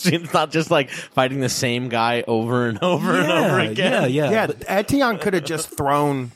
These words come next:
Speaker 3: people at him through the whole movie
Speaker 1: Yeah.
Speaker 3: with Idris Elba kinda sitting there and, and, you know, maybe getting a couple in, but actually, you know, running or whatever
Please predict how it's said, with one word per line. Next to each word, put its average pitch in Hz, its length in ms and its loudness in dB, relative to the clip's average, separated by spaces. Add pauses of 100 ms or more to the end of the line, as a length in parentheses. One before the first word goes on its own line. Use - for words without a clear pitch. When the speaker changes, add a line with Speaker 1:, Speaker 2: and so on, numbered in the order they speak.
(100)
Speaker 3:
people 117 720 -2
at 127 200 2
him 131 240 -4
through 143 160 -4
the 127 100 0
whole 135 240 2
movie 131 440 2
Speaker 1:
Yeah. 82 300 0 (220)
Speaker 3:
with 139 180 2
Idris 143 400 0
Elba 127 380 2
kinda 120 300 0
sitting 127 440 -2
there 117 340 2
and, 101 220 -6
and, 110 360 -4 (320)
you 214 80 2
know, 170 100 6
maybe 143 240 2
getting 127 280 0
a 127 60 2
couple 123 440 0
in, 135 300 4
but 117 240 0 (100)
actually, 120 640 0 (180)
you 143 160 0
know, 117 220 0
running 135 460 2
or 120 120 2
whatever 123 540 4